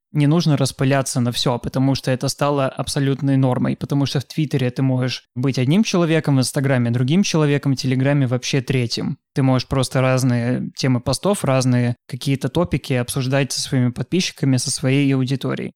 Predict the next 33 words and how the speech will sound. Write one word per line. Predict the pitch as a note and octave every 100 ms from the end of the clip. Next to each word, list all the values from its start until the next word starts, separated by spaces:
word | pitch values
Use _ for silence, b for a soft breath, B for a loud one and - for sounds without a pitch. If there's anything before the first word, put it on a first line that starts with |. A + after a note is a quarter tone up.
| _ _
Как | E3 F3
ты | - D3
пришел | D3+ C3 D#3 C#3
к | -
тому, | C#3+ E3 A#3+
что | - C#3+
у |
тебя | C3+ C3+ C#3+ C#3 - _
огромное | - C#3+ D#3 D#3 C3
количество | - C3 B2 - - D3
каналов, | C3+ D3 G#3 C3 - _ _
я | C#3+ C#3 C#3
только | D3+ C#3 D3+
часть | B2+ D3+ C3+ -
из | B2+
них | B2+ A#2+
перечислил, | - C3+ B2 F#3 - C#3+ C3 B2 _ _ _ _
если | C#3+ B2+ C#3+ C#3 D3 C3+ C3 B2+
люди, | C#3+ D#3+ C3 B2+
которые | B2 C#3 C#3+ C3+ B2+
за | B2+
тобой | C#3+ C3
следят, | B2+ C#3+ C#3+ A#3+ -
они | - C#3 D3
наверняка | C#3 C3+ D3+ D#3
видели | C#3+ C3 C3
страницу | B2 - C#3 C#3+ C3+ C3+
на |
твоем | B2+ C3 B2+ B2+
сайте | - D3 C#3 - C3+ B2 B2
denative | B2+ C#3+ C3 C3
точка | C#3 - D#3
ру, | F#3